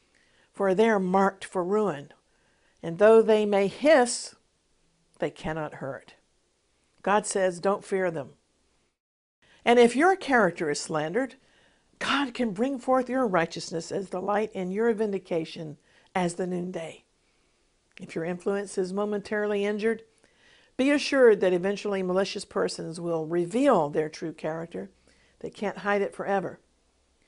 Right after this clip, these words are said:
The great lesson is not to be afraid of the wickedness of the wicked and not to make a big deal of their words. We mustn't magnify their threats.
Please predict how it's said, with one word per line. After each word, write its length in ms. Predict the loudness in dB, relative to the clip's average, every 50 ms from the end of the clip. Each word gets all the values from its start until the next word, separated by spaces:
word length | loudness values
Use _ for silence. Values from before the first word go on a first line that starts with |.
| _ _ _ _ _
The 80 | -18 -6
great 280 | 0 2 2 2 2
lesson 440 | 2 2 2 0 0 -4 -6 -4 -4
is 160 | -6 -6 -2
not 260 | 0 2 2 2 2
to 80 | -2 -2
be 140 | 0 0 0
afraid 440 | 0 -2 -2 0 2 2 4 4 2
of 100 | 2 2
the 100 | -2 0
wickedness 560 | 2 0 0 2 -2 -4 -4 -6 -6 -6 -6
of 80 | -6
the 80 | -6 -6
wicked 440 | -6 -6 -6 -4 -4 -6 -6 -6 -8 _ _ _ _ _ _ _ _ _ _ _ _ _ _ _ _ _ _ _ _
and 300 | -2 -2 -2 0 -2 0
not 280 | 0 0 0 -2 -4 -8
to 120 | -10 -10 -6
make 240 | -4 -6 -4 -4
a 60 | -6 -6
big 300 | -4 -4 -4 -4 -6 -6
deal 300 | -4 -2 0 0 0 -2
of 140 | -4 -4
their 160 | -4 -4 -4 -4
words. 720 | -4 -4 -4 -4 -4 -6 -8 -10 -14 -16 -18 -18 -20 _ _ _ _ _ _ _ _ _
We 80 | -12 -10
mustn't 400 | -8 -6 -6 -6 -6 -8 -8 -8
magnify 680 | -6 -6 -6 -6 -6 -10 -12 -10 -10 -10 -10 -10 -10
their 180 | -10 -10 -12 -14
threats. 600 | -12 -10 -6 -4 -4 -4 -6 -10 -18 -20 -20 -20